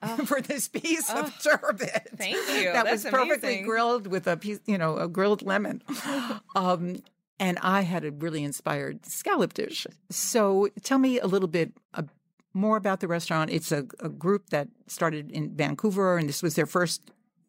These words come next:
Speaker 2: U S, uh, presence.
Speaker 1: Mm-hmm.
Speaker 2: Um, and it's seafood mostly, and also very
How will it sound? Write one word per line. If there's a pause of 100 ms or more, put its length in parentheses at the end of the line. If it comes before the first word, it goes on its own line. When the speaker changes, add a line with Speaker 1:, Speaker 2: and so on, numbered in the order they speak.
(160)
Speaker 2:
U
S, (360)
uh, (560)
presence.
Speaker 1:
Mm-hmm.
Speaker 2:
Um, (140)
and
it's
seafood
mostly,
and
also
very